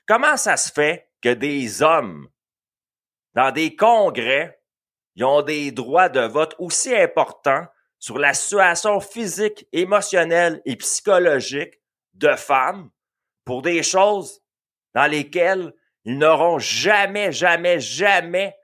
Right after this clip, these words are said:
la symétrie. Ils ne vivront jamais ça, mais sont capables de se prononcer. Fait que ça va être drôle ce que je vais vous dire, que je m'en bats les couilles du droit de, d'avortement chez les femmes. Pas du tout, je m'en bats pas les couilles, comme on dit.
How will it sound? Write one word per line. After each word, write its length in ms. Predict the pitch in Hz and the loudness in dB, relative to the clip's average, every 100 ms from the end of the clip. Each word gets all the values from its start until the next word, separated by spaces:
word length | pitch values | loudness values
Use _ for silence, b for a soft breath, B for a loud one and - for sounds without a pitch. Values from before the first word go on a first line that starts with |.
| _ | _
la 180 | 117 131 | -2 -2
symétrie. 800 | - - 185 165 143 139 120 113 - | -2 -4 -6 -8 -8 -10 -10 -12 -10
Ils 140 | 131 | 0
ne 100 | 160 | 0
vivront 400 | 165 180 190 202 | 0 -2 2 2
jamais 580 | 117 120 240 240 214 185 | 0 0 2 2 -2 -6
ça, 320 | - 180 277 b b | -6 -10 -10 b b
mais 80 | 160 | -8
sont 200 | 170 165 | -4 -4
capables 600 | 170 220 - 208 214 147 | 0 -2 2 2 2 0
de 80 | 151 | -4
se 140 | 147 | 0
prononcer. 880 | 147 - 156 147 123 101 - 92 85 _ _ _ _ _ _ _ | -2 -2 -4 -2 -2 -2 -6 -14 -16 _ _ _ _ _ _ _
Fait 140 | 135 | -4
que 220 | 135 - 120 | -4 -10 -6
ça 160 | 151 | 0
va 80 | 208 - _ _ _ _ - | 0 -2 _ _ _ _ -6
être 80 | 208 | 2
drôle 220 | 247 262 | 2 2
ce 60 | 226 | 0
que 100 | 175 | 2
je 80 | |
vais 80 | 160 | 2
vous 120 | 139 | 0
dire, 160 | 131 185 | 0 0
que 40 | |
je 80 | 131 | 0
m'en 280 | 147 143 120 | -2 0 0
bats 260 | 92 165 170 | 4 4 4
les 260 | 147 123 | 0 -6
couilles 320 | - 143 190 139 | -4 -4 -4 -8
du 120 | 117 | -10
droit 240 | 123 135 | -2 -2
de, 400 | 104 123 117 110 | -2 0 2 2
d'avortement 640 | 110 120 123 - 120 139 160 | 0 0 0 2 2 2 0
chez 140 | 139 | -2
les 200 | 120 113 | -4 -4
femmes. 300 | - 131 147 - | 0 0 0 2
Pas 140 | 175 | 0
du 180 | - 98 | 0 -8
tout, 220 | - 165 | -10 -10
je 100 | - | -4
m'en 260 | 104 196 87 | -2 -2 0
bats 140 | 139 127 | 2 2
pas 160 | 180 160 | 4 2
les 220 | 135 107 | 0 -4
couilles, 260 | 123 139 127 | -2 -2 0
comme 220 | 110 104 | -2 0
on 160 | 95 | -2
dit. 180 | 87 95 | -4 -10